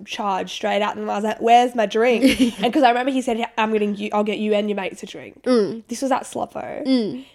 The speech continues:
Speaker 1: And I was like,
Speaker 2: I do remember,
Speaker 1: I was
Speaker 2: I
Speaker 1: like,
Speaker 2: remember
Speaker 1: "Where's my
Speaker 2: exactly.
Speaker 1: drink?" And he was like, "Huh?" And I was like,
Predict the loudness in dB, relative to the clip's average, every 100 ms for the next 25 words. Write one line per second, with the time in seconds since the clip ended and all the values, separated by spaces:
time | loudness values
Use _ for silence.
0 | _ 2 6 6 6 6 6 6 2 2
1 | 6 6 8 8 6 6 6 6 4 2
2 | 4 2 2 0 -2 0 2 0 0 -2
3 | 2 2 4 0 2 -2 -4